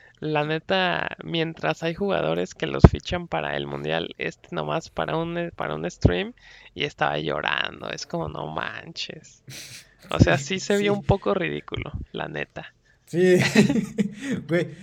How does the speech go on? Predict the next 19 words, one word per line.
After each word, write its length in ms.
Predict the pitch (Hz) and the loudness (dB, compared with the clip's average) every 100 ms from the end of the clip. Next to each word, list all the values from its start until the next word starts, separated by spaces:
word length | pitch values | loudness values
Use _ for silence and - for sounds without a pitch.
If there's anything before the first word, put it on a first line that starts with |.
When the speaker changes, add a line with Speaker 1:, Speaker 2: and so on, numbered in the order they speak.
| - | -14
Speaker 2:
fe-, 320 | - 196 185 - | 0 2 2 0
o, 280 | 190 180 175 | 2 4 2
o 80 | |
sea, 480 | 165 175 170 156 165 | 0 0 0 -2 -8
tú, 160 | 196 190 | 0 0
tú 180 | 190 196 | 2 -2
estás 300 | 196 208 185 | 0 0 2
bien 200 | 208 202 | 2 2
a 40 | |
gusto, 380 | 185 175 170 170 | 2 0 0 -4
¿no? 140 | 147 165 | -2 0
Lle-, 300 | 170 175 143 | 0 -2 -2
llegas 280 | 160 170 170 | 0 0 -2
acá 420 | 147 151 156 151 - _ - | -2 0 -2 -6 -20 _ -8
bien 200 | 120 123 | -6 -6
puteado 500 | 147 120 113 131 131 | -8 -8 -6 -2 -4
del 140 | 113 | -4
trabajo, 500 | 117 110 120 123 131 | -6 -4 -4 -4 -6
¿no? 200 | 131 143 | -6 -6